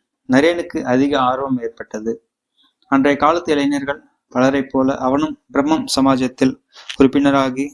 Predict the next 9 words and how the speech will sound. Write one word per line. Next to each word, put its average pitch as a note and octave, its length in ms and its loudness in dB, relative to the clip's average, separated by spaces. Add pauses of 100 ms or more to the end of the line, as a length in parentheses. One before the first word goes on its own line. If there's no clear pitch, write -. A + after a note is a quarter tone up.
(320)
கேசவ D3+ 340 2
சந்திர C3 480 0 (120)
சேனனின் B2 440 0 (2250)
சொற்பொழிவுகளை E3+ 580 2
கேட்டு C3+ 300 -2
வந்தான். A2+ 340 -2 (920)
பிரம்ம E3 240 2
சமாஜ E3 420 0
கூட்டங்களில் C#3+ 500 0